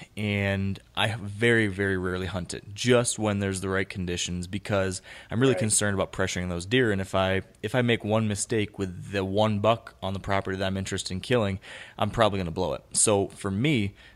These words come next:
Speaker 1: I spend maybe, you know, my season in Michigan kinda looks like I'll hunt the first night or two if the conditions are right, and then I might not hunt it again until the rut, towards that beginning of the rut phase, um, because at least in my section, that's when I end up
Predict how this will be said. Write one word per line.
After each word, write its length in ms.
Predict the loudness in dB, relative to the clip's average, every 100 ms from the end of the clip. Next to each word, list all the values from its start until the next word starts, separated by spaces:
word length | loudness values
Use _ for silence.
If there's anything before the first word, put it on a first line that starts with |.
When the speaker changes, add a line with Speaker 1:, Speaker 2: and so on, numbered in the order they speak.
| _ _ _ 0
Speaker 1:
I 280 | 2 4 2
spend 680 | -2 0 2 2 -2 -4
maybe, 540 | -2 0 2 0 -2 -4 _ _
you 120 | -8
know, 160 | -6 -6
my 200 | 0 2
season 320 | 2 0 0 0
in 60 |
Michigan 360 | -2 -2 -4 -4
kinda 200 | -2 -2
looks 180 | -2 -2
like 100 | 0
I'll 100 | 0
hunt 260 | 0 -4
the 60 | -4
first 320 | 0 0 2
night 260 | 0 0 -2
or 80 | -6
two 340 | 0 0 0
if 120 | -4
the 80 | -4
conditions 480 | -4 -2 -2 -2 0
are 100 | 2
right, 240 | 2 2 -4 -20 -20 -12
and 160 | -4 0
then 100 | 2
I 60 | 4
might 200 | 2 2
not 160 | 0
hunt 220 | 0 0
it 40 | 0
again 200 | 0 0
until 300 | 0 -2 -2
the 100 | -2
rut, 400 | -2 -2 -6 -6
towards 300 | -2 -2 -2
that 220 | -6 -4
beginning 320 | -2 0 0
of 60 | -2
the 80 | -4
rut 240 | -4 -6
phase, 400 | -6 -6 -6 -8 -12 -20 -10
um, 340 | -2 0 0 -4
because 320 | -4 -2 0
at 60 | 0
least 240 | 0 -2 _ -8
in 100 | -2
my 160 | 2 2
section, 540 | 0 -2 -4 -6 -6 -8 -20 -12
that's 360 | 0 2 2 -2
when 100 | -2
I 120 | 0
end 140 | 0 -2
up 180 | -4